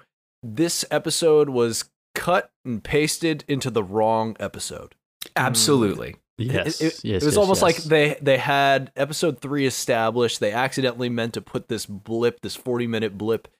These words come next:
Speaker 1: into episode
Speaker 3: <laughs>
Speaker 1: five, but they abs-, accidentally put it in episode three.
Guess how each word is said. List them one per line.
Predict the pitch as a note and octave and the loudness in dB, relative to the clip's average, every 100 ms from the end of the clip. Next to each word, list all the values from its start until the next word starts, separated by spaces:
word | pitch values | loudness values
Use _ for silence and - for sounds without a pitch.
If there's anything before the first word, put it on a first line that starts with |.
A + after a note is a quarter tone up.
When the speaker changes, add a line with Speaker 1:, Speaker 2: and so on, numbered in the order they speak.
| _ _ | _ _
Speaker 1:
into | A#2 A#2+ A2 | -6 -4 -4
episode | A2 B2+ D#3 - | -4 -2 -4 -2
Speaker 3:
<laughs> | G3+ | 0
Speaker 1:
five, | B2+ A#2 B2 B2+ B2 | 2 4 4 2 0
but | A#2 A#2+ | -2 0
they | A#2 | 0
abs-, | A#2 A#2+ C#3 | 0 -2 -4
accidentally | B2+ A2+ - B2 A2+ G#2 | -2 -4 -4 -6 -6 -8
put | C3 | -6
it | A#2 | -6
in | G2 | -6
episode | G#2 A2 G2 F2+ - | -6 -8 -12 -12 -8
three. | C3+ C#3+ D3 C#3+ C#3 C#3 B2+ | -6 -2 0 2 2 2 0